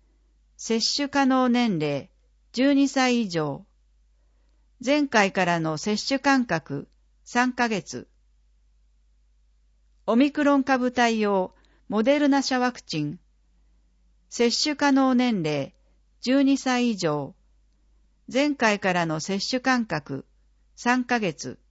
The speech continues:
武田社ワクチン、ノババックス。接種可能年齢、十八歳以上。前回からの接種間隔、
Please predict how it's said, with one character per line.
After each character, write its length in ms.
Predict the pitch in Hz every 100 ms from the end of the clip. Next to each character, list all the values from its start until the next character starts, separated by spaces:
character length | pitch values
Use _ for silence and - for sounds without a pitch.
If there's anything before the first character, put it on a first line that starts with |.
| _ _ _ _ _ _ _ _ _ _ _ _ _ _ _ _ _ _
武 260 | 226 226 285
田 140 | 294
社 160 | 285 262
ワ 120 | 262
ク 120 | -
チ 180 | - 165
ン、 180 | 151 - _ _
ノ 120 | 190 220
バ 140 | 262
バ 160 | 262 254
ッ 20 |
ク 220 | - 165
ス。 260 | - 143 - _ _ _ _ _ _ _ _ _ _ -
接 220 | 233 226
種 260 | - 294
可 180 | 285 285
能 240 | 254 254 233
年 320 | 233 226 208
齢、 320 | 202 185 175 _ _ _ _ _ -
十 220 | 226 262
八 180 | 285 277
歳 400 | - 269 262 247
以 60 |
上。 360 | 190 151 139 - _ _ _ _ _ _ _ _ _ _ _ -
前 240 | 294 285
回 260 | 220 190 180
か 140 | 180
ら 140 | 170
の 220 | 165 160 -
接 220 | - 226
種 240 | - 269
間 260 | 269 269 226
隔、 440 | 165 151 143 139